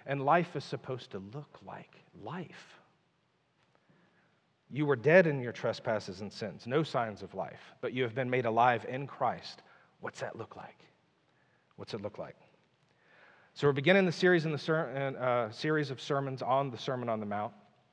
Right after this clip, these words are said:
And if you're wondering how long we'll be in Matthew chapter five through seven,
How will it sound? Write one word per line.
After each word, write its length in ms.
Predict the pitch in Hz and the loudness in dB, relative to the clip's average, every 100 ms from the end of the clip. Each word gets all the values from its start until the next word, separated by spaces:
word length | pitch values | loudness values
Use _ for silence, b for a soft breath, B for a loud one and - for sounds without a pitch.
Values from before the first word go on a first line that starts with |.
| _ _ _ 131 | _ _ _ -4
And 80 | 127 | -4
if 100 | 131 | 0
you're 120 | 123 | 0
wondering 500 | 139 147 135 127 117 | 2 2 2 2 0
how 280 | 139 131 131 | 4 4 6
long 340 | 123 127 120 | 4 2 2
we'll 160 | 120 117 | 0 0
be 480 | 110 123 131 135 - | 0 -2 -4 -6 -8
in 360 | 123 131 139 139 | -6 -6 -6 -10
Matthew 400 | 131 131 131 139 | -6 -6 -6 -10
chapter 320 | 131 135 135 127 | -4 -4 -4 -4
five 240 | 139 131 | -4 -4
through 120 | 127 | -8
seven, 300 | - 131 135 | -6 -4 -6